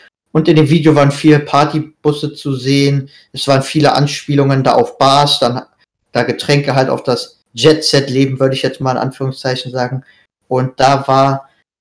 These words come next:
so ein bisschen, ging das in die Richtung, dass er ja auch ins, nach L A gezogen ist, würde ich das so in die Richtung deuten und das quasi so sehen. Und von der Stimme her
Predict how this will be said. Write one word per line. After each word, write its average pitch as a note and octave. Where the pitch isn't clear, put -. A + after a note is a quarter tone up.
so D#3
ein D3+
bisschen, F#3
ging F3
das E3+
in D#3+
die D3
Richtung, D#3
dass D3
er C#3+
ja C#3
auch C#3+
ins, -
nach C#3
L B2+
A C#3+
gezogen D3
ist, C3+
würde B2+
ich -
das B2
so C3+
in C3
die C3+
Richtung C3
deuten C3
und C#3
das A#2
quasi B2+
so B2
sehen. C#3+
Und C#3+
von E3
der D#3
Stimme F3+
her D#3+